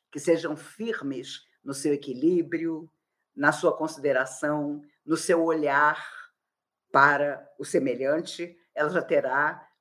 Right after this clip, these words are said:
uma grande possibilidade de pedir ajuda. Porque a questão do pedir ajuda, para quem acalenta a ideia do suicídio, é tudo.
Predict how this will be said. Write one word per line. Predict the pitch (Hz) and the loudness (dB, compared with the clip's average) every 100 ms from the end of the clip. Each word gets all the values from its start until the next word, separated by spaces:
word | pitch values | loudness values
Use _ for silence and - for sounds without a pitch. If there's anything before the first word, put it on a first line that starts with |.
| _ | _
uma | 156 151 143 | 0 2 2
grande | 131 180 233 240 | 0 0 0 0
possibilidade | 196 185 165 165 147 123 127 139 143 | -8 -10 -4 -4 -2 -2 -2 -2 -6
de | 139 151 | -14 -16
pedir | - 233 165 170 269 226 | -12 -12 -12 -4 0 2
ajuda. | 131 117 - 87 - - - _ _ _ _ _ _ _ _ _ _ - | 2 0 -10 -18 -16 -16 -18 _ _ _ _ _ _ _ _ _ _ -10
Porque | 180 190 | 4 6
a | |
questão | 196 180 - 226 | 6 4 2 -4
do | 220 | -4
pedir | 196 160 170 | -4 -2 4
ajuda, | 160 135 180 226 - - | 4 2 -4 -4 -4 -6
para | - 180 190 226 220 185 | 4 8 10 8 4 0
quem | - 196 190 | -2 -4 -2
acalenta | 180 170 160 185 190 | 0 0 0 -2 -2
a | 160 | -4
ideia | 147 156 | -2 -4
do | 143 | -6
suicídio, | 139 151 139 151 220 175 151 | -10 -10 -10 -8 -10 -6 -2
é | 202 | -2
tudo. | - 302 226 151 104 | -2 -4 -4 -8 -12